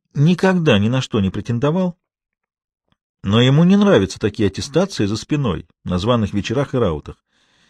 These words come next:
И видеть, проходя мимо офицеров, потаённые усмешки на их лицах тоже не нравится.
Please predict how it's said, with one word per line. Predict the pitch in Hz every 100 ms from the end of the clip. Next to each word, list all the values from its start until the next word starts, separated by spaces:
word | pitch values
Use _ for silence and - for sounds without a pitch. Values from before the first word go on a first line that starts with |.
| _ _ _ -
И | 117
видеть, | 120 156 135 - -
проходя | 117 117 123 127
мимо | 123 120 113
офицеров, | 107 101 127 107 -
потаённые | - 120 117 107 110
усмешки | 104 165 214 -
на | 117
их | 98
лицах | 104 95 98
тоже | - 156 92
не | 110
нравится. | 131 92 65 -